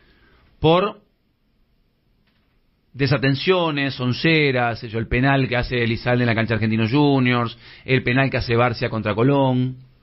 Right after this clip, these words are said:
eh, lo que pasó con Lanús en la última jugada, que cobran mano y penal.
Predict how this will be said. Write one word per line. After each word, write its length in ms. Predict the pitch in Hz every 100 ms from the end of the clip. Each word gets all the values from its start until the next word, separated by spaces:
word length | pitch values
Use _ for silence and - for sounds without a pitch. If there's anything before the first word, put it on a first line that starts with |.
| - _ _ _ _ _ _
eh, 840 | - 131 131 127 123 120 117 113 113 110 107 107 104 101 95 - _ _ _ _ - _ - - _ _ _ _ _ _ _ _ - -
lo 180 | 143 147
que 80 | 143
pasó 220 | 143 170
con 120 | 147
Lanús 260 | 135 151 135
en 80 |
la 80 | 123
última 300 | 131 135 123
jugada, 440 | 113 120 147 139 117
que 400 | 113 101 117 101
cobran 280 | 110 117 120
mano 260 | 139 139
y 60 | 123
penal. 600 | 120 147 147 135 131